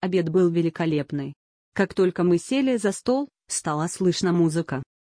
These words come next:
Исполнялась увертюра к Ифигении в очаровательной манере. После обеда мы совершили незабываемую прогулку по саду. Вечером мы снова поднялись на террасу, откуда наблюдали, как только стемнело, красивый фейерверк,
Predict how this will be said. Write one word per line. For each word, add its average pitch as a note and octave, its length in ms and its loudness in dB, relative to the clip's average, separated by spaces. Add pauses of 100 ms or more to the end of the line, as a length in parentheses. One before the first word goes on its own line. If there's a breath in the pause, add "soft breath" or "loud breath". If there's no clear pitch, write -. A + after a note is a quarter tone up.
(200)
Исполнялась E3+ 720 0
увертюра G#3 600 0
к - 100 -8
Ифигении G#3+ 520 2
в F#3 60 0
очаровательной E3+ 720 0
манере. D#3+ 520 0 (420)
После G#3 300 2
обеда G3 420 0
мы E3 120 0
совершили G3+ 540 -2
незабываемую F3 840 2
прогулку F#3+ 580 -2
по F3 120 -4
саду. C#3+ 420 -4 (180)
Вечером G3+ 560 0
мы B3 120 4
снова F#3 360 2
поднялись E3 560 0
на E3 100 2
террасу, D3 600 -4 (160)
откуда F3+ 380 0
наблюдали, F3 680 0 (200)
как G3 200 0
только F3+ 300 0
стемнело, E3+ 720 0 (220)
красивый E3+ 500 -2
фейерверк, F3 720 -2